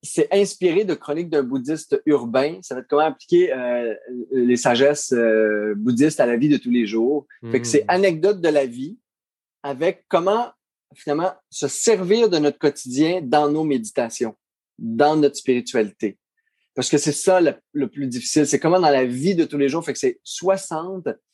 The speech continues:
Speaker 1: euh, anecdotes de la vie de tous les jours et comment j'imagine que Bouddha me parle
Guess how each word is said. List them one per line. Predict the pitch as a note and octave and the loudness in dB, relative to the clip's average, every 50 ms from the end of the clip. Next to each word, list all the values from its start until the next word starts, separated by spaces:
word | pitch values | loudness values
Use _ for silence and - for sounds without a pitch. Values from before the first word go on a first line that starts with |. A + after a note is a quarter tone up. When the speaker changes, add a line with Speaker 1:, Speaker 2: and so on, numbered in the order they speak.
| _ _ _ _ _ B2+ | _ _ _ _ _ -4
Speaker 1:
euh, | B2 B2+ B2+ B2+ C3+ C#3 - - | -2 0 2 2 2 2 0 0
anecdotes | F3 F#3 F#3+ F#3+ E3+ D#3 D3+ D#3+ F#3 G3 E3+ | 0 2 4 4 2 2 2 2 2 2 4
de | D#3 | 4
la | C#3+ C#3 C3+ | 4 4 2
vie | C3 D#3+ E3 | 0 -2 -4
de | E3 | -4
tous | - - C#3+ | -4 -4 -4
les | C#3 C#3 | -4 0
jours | C3+ F#3 G#3+ G3 | 2 2 2 2
et | E3+ | 0
comment | - - E3 D#3+ F3+ G3 A3 A#3+ A3+ _ _ _ _ - | 0 -2 0 0 0 0 -2 -4 -8 _ _ _ _ -18
j'imagine | A#2 A2+ C#3 E3 F#3 F3 D#3+ D#3+ G#3+ A3+ A3 | -14 -8 -4 -4 -2 -2 0 0 0 0 0
que | - E3+ | -2 -2
Bouddha | C#3 C3+ D3+ D3 F3+ C#3+ | -2 -2 -2 0 0 0
me | D3 D3+ | -2 -4
parle | - - E3+ E3+ F3+ F3 E3+ D3 C3 A#2+ A2+ | -4 -4 -2 -2 -2 -4 -6 -6 -6 -6 -8